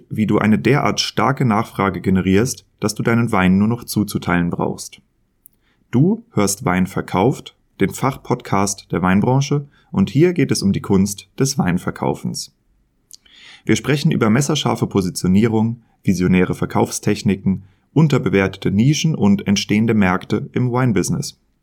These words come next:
Eben alles, was Entscheidungsträgern im Weinbau und angrenzenden Wirtschaftszweigen dabei hilft, profitable Vertriebskanäle zu erschließen, ihre Betriebe vernünftig auszubauen und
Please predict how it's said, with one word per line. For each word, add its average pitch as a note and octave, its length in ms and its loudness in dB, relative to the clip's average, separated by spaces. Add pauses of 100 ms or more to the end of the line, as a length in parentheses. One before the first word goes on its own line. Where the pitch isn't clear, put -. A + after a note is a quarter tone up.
(380)
Eben A2+ 240 0
alles, B2 340 0 (220)
was G2 180 -2
Entscheidungsträgern G2 800 2
im E2+ 160 -2
Weinbau B2 580 2 (100)
und F2 240 0
angrenzenden G#2 600 2
Wirtschaftszweigen G#2 840 0
dabei F2 240 2
hilft, C#3 400 2 (240)
profitable A#2 680 0
Vertriebskanäle F#2 880 0
zu - 120 -6
erschließen, C#3 640 -2 (320)
ihre G#2 200 2
Betriebe C#3 480 2
vernünftig B2+ 520 0
auszubauen G#2 840 0 (200)
und G3 300 2